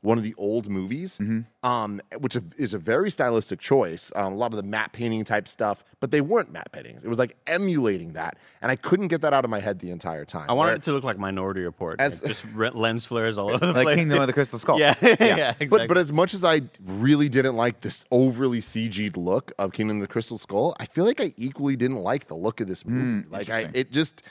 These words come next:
Speaker 1: it didn't work for me. I feel like the art design of, like, the New York and the parade and stuff, like, that was cool. But the way it looked, the way it shot,
Speaker 2: Mm-hmm.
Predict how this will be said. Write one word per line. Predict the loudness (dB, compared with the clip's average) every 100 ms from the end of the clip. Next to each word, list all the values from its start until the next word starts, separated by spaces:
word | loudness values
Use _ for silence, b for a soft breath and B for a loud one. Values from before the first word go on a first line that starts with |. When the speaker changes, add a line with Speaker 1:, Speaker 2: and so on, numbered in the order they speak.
| b
Speaker 1:
it | -4 -4 -2
didn't | -2 0 -2 -2
work | -2 -2
for | -6 -6
me. | -4 -4
I |
feel | -2 0
like | 0 -2 -10 b b _ -12
the | -6 -6 0
art | 4 4 2
design | -2 2 2 2 0
of, | 0
like, | 0 -2
the | -2
New | 0
York | 0 2 2 0
and | -6
the | -8
parade | -6 -6 -6
and |
stuff, | -4 -4 -2
like, | -4 -4 _ b -6
that | 2 2 2
was | -4 -6
cool. | -2 4 6 4 0 b 0
But | 2
the | 2
way | -2 -4 -4
it | -4 -6
looked, | -6 -4 -4 -6 -12
the | -6
way | -2
it | -2 -4
shot, | -4 2 2 2
Speaker 2:
Mm-hmm. | 0